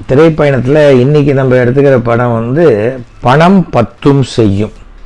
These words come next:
இது ஆக்சுவலா வந்து யூ ஏ இ டிராமா ட்ரூப் வந்து ஒய் ஜி மகேந்திரன் வந்து லஞ்சா பகேசன் அப்படின்னு வியட்நாம் வீடு சுந்தரம் எழுதிய நாடகம் அது.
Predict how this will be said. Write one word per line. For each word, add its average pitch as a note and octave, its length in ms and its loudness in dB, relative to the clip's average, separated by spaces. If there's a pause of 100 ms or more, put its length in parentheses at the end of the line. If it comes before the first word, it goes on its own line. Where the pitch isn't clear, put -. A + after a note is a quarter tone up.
(580)
இது D3+ 220 0
ஆக்சுவலா D#3+ 580 2
வந்து D#3 520 2
யூ F3+ 320 4
ஏ E3 100 4 (340)
இ A2 40 -2
டிராமா C3 420 -2
ட்ரூப் A2 320 -2
வந்து A2+ 680 -4 (300)
ஒய் A#2+ 80 0
ஜி C3 140 -2
மகேந்திரன் A2 580 -4
வந்து A2 580 -8 (120)
லஞ்சா C3+ 560 0
பகேசன் A2+ 720 -2 (680)
அப்படின்னு A2+ 340 0
வியட்நாம் C3+ 580 0
வீடு G2+ 260 -2
சுந்தரம் F#2+ 500 -4 (1000)
எழுதிய G2+ 760 0
நாடகம் G2+ 500 -2
அது. D#2+ 160 -10